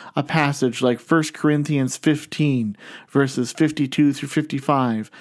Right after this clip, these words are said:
You can read these words in victory and cry out at the end, "Maranatha." It says this in verse fifty-two, "In a flash, in the twinkling of an eye,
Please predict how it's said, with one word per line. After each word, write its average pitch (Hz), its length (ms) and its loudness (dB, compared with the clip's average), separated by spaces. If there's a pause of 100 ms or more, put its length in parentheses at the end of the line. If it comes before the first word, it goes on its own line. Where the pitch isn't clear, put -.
(160)
You 147 220 4
can 127 280 0
read 165 360 2
these 165 280 2
words 156 360 2
in 120 160 2
victory 147 680 0 (640)
and 113 200 -2
cry 143 340 2
out 131 240 2
at 120 120 2
the 123 180 2
end, 113 340 0
"Maranatha." 107 760 -4 (760)
It - 160 -10
says 135 280 2
this 127 200 0
in 120 80 2
verse 117 260 0
fifty-two, 120 560 -4
"In 123 140 0
a 120 60 -2
flash, 123 680 -2 (320)
in 139 80 2
the 143 80 4
twinkling 160 480 2
of 151 100 2
an 151 120 2
eye, 107 280 2